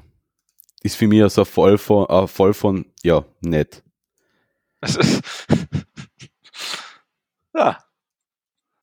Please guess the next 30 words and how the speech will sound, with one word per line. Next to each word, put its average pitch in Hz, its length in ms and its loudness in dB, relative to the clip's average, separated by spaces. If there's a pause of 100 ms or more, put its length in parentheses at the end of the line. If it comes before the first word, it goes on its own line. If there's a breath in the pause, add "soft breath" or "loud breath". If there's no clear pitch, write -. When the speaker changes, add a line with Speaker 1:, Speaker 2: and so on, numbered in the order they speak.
(160)
Speaker 1:
Weil 78 300 2
Speaker 2:
Ich - 40 -2
meine, 156 160 2
es 139 80 -2
gibt - 180 -8
eh, 139 160 0
es - 180 -4
gibt's 160 180 -6
eh 120 140 0
noch 120 80 0
nicht 104 160 -4
zu - 100 -8
kaufen. 95 520 0
Speaker 1:
Mhm. - 20 4
Speaker 2:
Vor 107 160 6
allem, 113 260 0
ähm, 101 260 0
ich 113 80 -8
möchte 113 300 -4
den 95 60 -16
Preis 90 340 -2
nicht 90 140 -14
wissen. 82 220 -6
Speaker 1:
Na, 80 280 -2
will 85 160 -2
ja. 78 220 -6 (1500 loud breath)
Äh, 87 220 0
ja, 95 160 6
wobei. 80 880 2 (2500)
Ja. - 400 -14